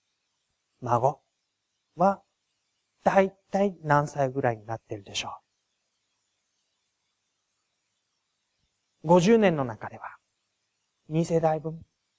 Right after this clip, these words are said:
孫の世代、ひ孫の世代、子供の世代、孫の世代、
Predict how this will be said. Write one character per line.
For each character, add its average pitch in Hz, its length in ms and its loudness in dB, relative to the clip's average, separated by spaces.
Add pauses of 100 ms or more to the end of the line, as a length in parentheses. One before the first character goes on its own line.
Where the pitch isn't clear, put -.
(720)
孫 156 320 2
の 208 100 2
世 214 160 0
代、 214 300 2 (140)
ひ 208 80 2
孫 247 260 0
の 330 100 -10
世 - 140 -16
代、 - 240 -20 (440)
子 156 140 2
供 175 180 4
の 196 80 0
世 208 140 4
代、 208 160 2
孫 202 360 -2
の 330 120 -14
世 - 140 -12
代、 - 260 -16